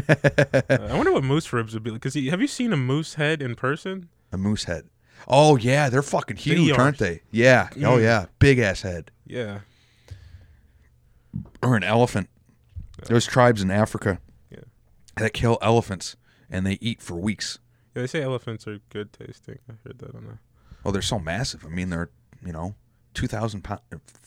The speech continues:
Speaker 1: five thousand pounds, whatever it is.
Speaker 2: I really
Speaker 1: Fucking
Speaker 2: wanna,
Speaker 1: nuts.
Speaker 2: really wanna taste dolphin. I feel like it'd be the perfect mix between, like,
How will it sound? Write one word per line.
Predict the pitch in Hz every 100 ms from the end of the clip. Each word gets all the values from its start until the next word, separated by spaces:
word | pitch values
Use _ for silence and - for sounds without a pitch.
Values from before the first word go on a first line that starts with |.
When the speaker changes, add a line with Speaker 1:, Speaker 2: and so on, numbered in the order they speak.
| _
Speaker 1:
five | - 104 98
thousand | 101 104 82
pounds, | - 107 98 -
whatever | 80 87 90
it | 85
is. | 85 - _ -
Speaker 2:
I | 135
really | 143
Speaker 1:
Fucking | 117
Speaker 2:
wanna, | 107
Speaker 1:
nuts. | 95 95 -
Speaker 2:
really | 123 143
wanna | 117 107
taste | 127 107 -
dolphin. | 110 110 - 98
I | 101
feel | 123
like | 117
it'd | 120
be | 110
the |
perfect | 101 113 101 107
mix | 110 -
between, | 107 - 110
like, | 107